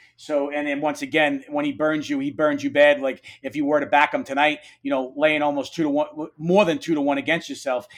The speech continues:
it's a, it's a tough sell for me right now. I would look towards the Dodgers on the run line if I was doing anything, or if you would have had that possibility, I would look to parlay the Dodgers on the run line with the Wa-,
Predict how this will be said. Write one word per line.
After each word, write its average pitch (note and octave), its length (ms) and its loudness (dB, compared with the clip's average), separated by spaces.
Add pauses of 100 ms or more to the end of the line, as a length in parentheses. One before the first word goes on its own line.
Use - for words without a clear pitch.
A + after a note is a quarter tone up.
(100)
it's C#3+ 160 -8
a, C#3 80 -6 (120)
it's D#3 140 -6
a C3+ 60 -8
tough D#3 240 0
sell D3 240 2
for D3 140 -6
me C#3+ 180 -2
right C#3+ 180 0
now. C#3+ 240 -4 (240)
I D#3 60 0
would D#3+ 160 -2
look E3+ 180 -6
towards D3+ 320 -6
the C#3+ 80 -8
Dodgers C#3+ 540 2
on C3 160 -2
the A#2+ 80 -8
run D3 260 0
line D3+ 220 2
if C#3+ 100 -4
I C3+ 60 -2
was B2+ 160 -6
doing C#3 260 -2
anything, D#3 440 -2 (280)
or E3+ 260 6
if D3+ 120 -4
you D3 80 0
would C#3+ 140 2
have C3 60 4
had D3 120 6
that C3+ 180 0
possibility, D3 720 -2 (160)
I D3 60 2
would C#3+ 100 2
look D3 200 -6
to D3 60 -20
parlay D3+ 760 2 (200)
the C#3+ 120 0
Dodgers D3+ 460 4
on C#3+ 120 0
the C3+ 80 -4
run D#3 240 -4
line C3+ 400 -2
with D3+ 340 -2 (280)
the D3 100 -2
Wa-, D3+ 220 0